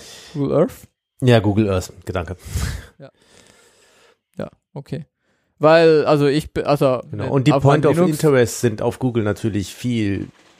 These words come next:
Speaker 2: viel detailreicher. Dadurch, dass Google der Platzhirsch am Markt ist und jeder natürlich bei Google gefunden werden will, tragen die Leute ihr Business als erstes bei Google ein. Das, und pflegen das da auch. Da, da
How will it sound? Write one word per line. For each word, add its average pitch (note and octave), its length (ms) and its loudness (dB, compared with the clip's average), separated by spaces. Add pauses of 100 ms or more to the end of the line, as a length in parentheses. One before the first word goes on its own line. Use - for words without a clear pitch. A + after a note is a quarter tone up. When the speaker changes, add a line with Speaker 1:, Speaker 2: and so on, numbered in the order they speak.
(140)
Speaker 2:
viel G#2+ 280 -4
detailreicher. G#2+ 560 0
Dadurch, A2 220 2
dass F#2+ 160 -6
Google A2+ 460 0
der A2+ 160 2
Platzhirsch B2 540 -2
am A#2+ 120 -6
Markt B2+ 260 -4
ist C3 100 -6
und A#2+ 100 -6
jeder A2 240 0
natürlich G#2 380 -6
bei G#2+ 120 -2
Google A2+ 280 -4
gefunden A2 400 -6
werden A#2+ 260 0
will, B2 180 0 (340)
tragen A2+ 340 0
die A2 60 2
Leute A2 260 2
ihr A2 120 2
Business G2+ 420 -4
als F2+ 180 -2
erstes F#2+ 240 -8
bei G2+ 140 -4
Google G2+ 300 -6
ein. - 200 -10 (640)
Das, - 280 -12
und G2 260 -8
pflegen A2 380 0
das F2+ 200 -4
da - 120 -4
auch. - 280 -14
Da, G2+ 300 -4
da G2 540 2